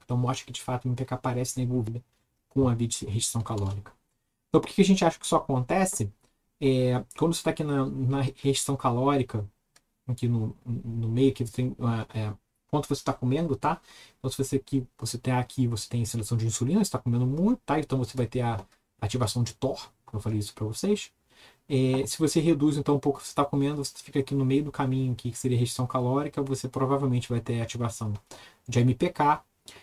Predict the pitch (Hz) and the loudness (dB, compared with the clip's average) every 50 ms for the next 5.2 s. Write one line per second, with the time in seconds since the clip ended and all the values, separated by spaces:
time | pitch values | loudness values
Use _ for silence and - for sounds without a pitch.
0 | _ _ - 131 143 147 - 147 139 - 139 131 139 131 135 127 117 135 160 170 | _ _ 2 4 4 4 4 2 2 4 2 2 2 4 4 4 6 6 4 4
1 | - - 147 151 - - 139 139 - - - _ _ _ _ - - - 123 120 | 4 2 0 0 0 2 0 0 0 -2 -8 _ _ _ _ -18 -10 -4 -2 -2
2 | 120 - - 127 113 110 - - 117 117 - 165 175 - - 123 117 117 127 120 | -2 -2 -2 -4 -4 -4 -4 -4 -4 -4 -2 -4 -4 -4 -4 -6 -4 -2 0 0
3 | 123 131 147 151 143 127 135 151 156 175 190 - _ _ _ - 127 120 120 120 | 0 0 0 0 0 2 2 2 2 0 -2 -4 _ _ _ -8 -6 -4 -4 -6
4 | - 113 117 113 107 - - 120 110 113 110 110 - - - _ - - - - | -6 -4 -4 -4 -4 -2 -4 -2 -2 -2 -2 -4 -6 -10 -18 _ -10 -4 0 0
5 | 165 170 - | 0 0 0